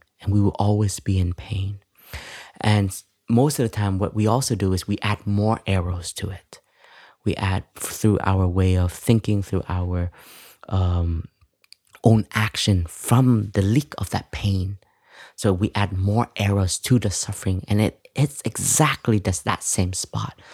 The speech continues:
So we suffer even more. So the meditation on suffering, instead of, um,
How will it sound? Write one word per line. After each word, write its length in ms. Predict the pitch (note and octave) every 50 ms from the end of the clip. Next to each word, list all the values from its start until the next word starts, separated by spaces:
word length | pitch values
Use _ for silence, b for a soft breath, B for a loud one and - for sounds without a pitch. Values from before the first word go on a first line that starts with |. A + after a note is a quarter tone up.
| B B B B B
So 140 | - - A2+
we 120 | G2 G2+ G2
suffer 400 | - - - A#2+ G#2+ - - - - -
even 360 | A2+ G#2+ G2+ G#2 G2 F#2+ G2
more. 460 | G2 G2 G2 F#2 F#2 F2+ F#2 F2 - _ B B B B B B B B B B B B B B B B B B B B B _
So 180 | - - A#2+
the 120 | G2+ F#2+ G2+
meditation 920 | G#2 G#2 A2 A2 A2+ A2+ - - - A#2 A2 G#2 - - - G2 F#2+ F#2 - _ _ _
on 340 | - G2+ G2+ G2 F#2+ F#2+ F2+
suffering, 760 | - - - - - C3 B2+ - - - - G2 F#2 F#2 - -
instead 380 | G2+ F#2+ - - G2+ G2+ G2 G2
of, 300 | F#2+ F#2+ F#2 - - b b b b b b b b b b b b b b b b -
um, 380 | - G2+ F#2+ F#2+ F2+ F2+ F2+